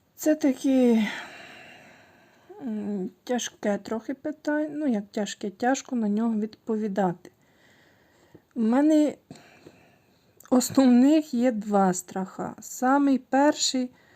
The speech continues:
це страх за донечку. От що, е, зрозуміло, основне в материнстві, це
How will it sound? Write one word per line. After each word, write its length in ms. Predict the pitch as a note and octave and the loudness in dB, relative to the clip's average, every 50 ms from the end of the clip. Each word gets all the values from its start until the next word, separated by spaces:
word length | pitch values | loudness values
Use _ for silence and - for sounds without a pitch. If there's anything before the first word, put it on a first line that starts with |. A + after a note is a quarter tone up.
| _ - _ _ _ _ _ _ | _ -20 _ _ _ _ _ _
це 500 | - - - G3+ A3 A#3+ B3+ C4 C4 - - | -12 -2 2 4 4 6 6 4 2 0 -4
страх 600 | - - _ - - G#3 G3+ A3 A#3+ B3 A#3 A3+ | -14 -16 _ -4 0 2 4 4 4 2 2 0
за 160 | G3+ G#3 G#3 | -2 -2 -2
донечку. 840 | G3 F#3 G3 F#3+ F#3 F#3 F3+ F#3 F#3 F#3 - - - - G3+ G3+ G#3 - - | -2 0 0 2 2 2 2 0 -2 -6 -10 -14 -10 -8 -6 -8 -8 -10 -6
От 380 | - A3+ G#3 G#3 - - - - - - - - - - _ _ _ _ _ - _ _ _ _ _ _ _ _ _ _ _ _ _ _ _ _ _ _ _ _ _ - | -2 -2 -2 -4 -6 -20 -20 -20 -20 -20 -20 -20 -20 -20 _ _ _ _ _ -20 _ _ _ _ _ _ _ _ _ _ _ _ _ _ _ _ _ _ _ _ _ -12
що, 480 | - - - - - D4+ D#4 D#4 D4 D4 | -12 -10 -2 4 6 6 8 8 6 4
е, 400 | - - A3+ A3+ A3+ A3 G#3+ G#3 | 2 2 0 2 2 2 2 2
зрозуміло, 760 | G3+ A#3 A#3+ B3+ B3+ A#3 B3+ B3+ C4 C#4 D4 C#4 B3+ A#3+ - - | 4 6 6 6 8 8 6 8 8 8 8 6 6 4 4 2
основне 640 | B3 A3+ - - A3+ A3 A3 A3 A#3 A#3 A#3 A3+ | -2 -2 0 0 2 4 4 6 6 6 4 4
в 40 | G#3 | 4
материнстві, 1040 | G3+ G3 G3 G#3 G#3 G3 F#3+ - G#3 G#3 G#3 G3+ A3+ C#4 E4 E4+ - - - C#4+ C4+ | 4 4 4 4 4 4 2 0 -2 0 2 2 4 4 2 2 0 -4 -2 -2 -2
це 560 | C4 - - - A3+ G#3 G#3 G#3 G3+ G3 - | -2 -4 -6 -2 2 4 4 4 2 0 -2